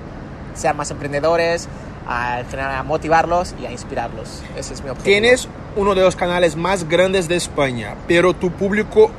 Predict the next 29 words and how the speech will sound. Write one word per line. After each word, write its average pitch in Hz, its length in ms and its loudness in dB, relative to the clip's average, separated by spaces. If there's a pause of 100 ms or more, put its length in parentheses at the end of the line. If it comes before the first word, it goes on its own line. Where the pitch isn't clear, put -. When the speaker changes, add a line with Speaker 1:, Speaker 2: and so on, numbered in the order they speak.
(260)
Speaker 2:
no 185 160 4
está 196 180 -4
en 180 80 0
España. 120 500 -4 (640)
Speaker 1:
Exacto. - 380 -6 (120)
Speaker 2:
¿Dónde 247 160 8
está 233 140 4
la 196 100 6
gente 180 280 4
que 165 80 0
te 156 100 0
sigue? 127 360 0 (440)
Speaker 1:
En 135 220 -2
México, 165 800 4
Colombia, 151 440 0
Argentina. 151 600 -6
Son - 180 -6
Speaker 2:
Sí. 170 180 6
Speaker 1:
los, - 220 -8
eh, 127 180 -2
Speaker 2:
México, 254 480 8
Colombia, 240 540 6
Argentina. 180 600 0 (200)
Speaker 1:
son 135 120 -6
los 135 140 -4 (340)
Speaker 2:
Y 165 80 4
España 226 400 6
Speaker 1:
numbers. 196 200 6
Speaker 2:
menos. 131 340 -4